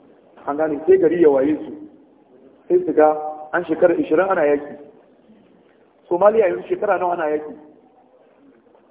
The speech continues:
Eh? To ka ji wai yaƙin Somaliya ya kai shekara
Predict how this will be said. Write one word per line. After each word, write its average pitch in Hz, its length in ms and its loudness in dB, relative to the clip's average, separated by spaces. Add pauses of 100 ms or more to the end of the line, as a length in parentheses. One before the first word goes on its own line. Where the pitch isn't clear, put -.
(920)
Eh? 403 120 -2 (1600)
To 147 80 -8
ka 175 120 8
ji 180 80 -2
wai 190 120 6
yaƙin 208 260 2
Somaliya 165 420 -4
ya 165 80 -4
kai 180 140 -10
shekara 156 380 -10